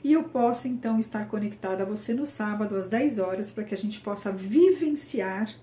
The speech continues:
e aprender a utilização dessa ferramenta, que é a Mandala da Mulher.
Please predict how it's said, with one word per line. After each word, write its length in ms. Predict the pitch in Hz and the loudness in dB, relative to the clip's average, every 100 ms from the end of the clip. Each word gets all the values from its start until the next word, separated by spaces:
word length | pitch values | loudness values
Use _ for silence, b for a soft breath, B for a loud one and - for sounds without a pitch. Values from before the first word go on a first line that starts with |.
| B B B B | B B B B
e 180 | 233 254 | 2 6
aprender 1000 | 330 392 - 427 415 381 233 220 226 - - - - - | 6 4 2 0 2 2 6 6 4 -2 -14 -20 -20 -4
a 80 | 214 | 0
utilização 760 | 214 220 214 220 214 - 185 190 | 0 0 0 0 -2 -6 -10 -6
dessa 360 | 196 196 208 | -2 -2 -2
ferramenta, 760 | 196 190 196 180 165 175 - - B B - | -6 -6 -6 -10 -12 -14 -14 -16 B B -12
que 240 | - 302 | 2 4
é 180 | 190 190 - | 4 2 -2
a 80 | 208 | -2
Mandala 440 | 208 196 175 175 | 0 0 -4 -4
da 120 | 175 | -6
Mulher. 360 | 175 180 - | -10 -10 -14